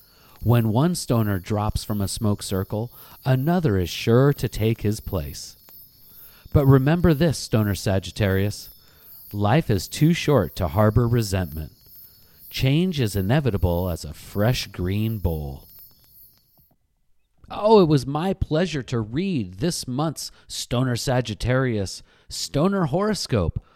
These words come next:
for Adora Zen. I'm Jay Fratt, owner and founder of Smokin' Jays and smokin jays dot com, the sole sponsor of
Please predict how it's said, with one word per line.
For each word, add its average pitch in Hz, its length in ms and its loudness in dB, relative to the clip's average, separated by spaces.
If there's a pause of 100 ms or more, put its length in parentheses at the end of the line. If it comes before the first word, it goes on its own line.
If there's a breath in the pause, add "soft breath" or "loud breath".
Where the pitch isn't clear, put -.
(120)
for 110 360 2
Adora 101 500 0
Zen. 82 460 -6 (420 soft breath)
I'm 185 240 0
Jay 185 240 0
Fratt, 175 400 -4 (260 soft breath)
owner 202 300 0
and 151 180 -4
founder 160 440 0
of 101 100 0
Smokin' 175 560 0
Jays 147 460 -4
and 101 100 -8
smokin 139 460 -2
jays 127 280 -2
dot 127 260 -4
com, 104 280 -4 (240 loud breath)
the 190 180 0
sole 220 600 2
sponsor 196 640 -4
of 120 480 -6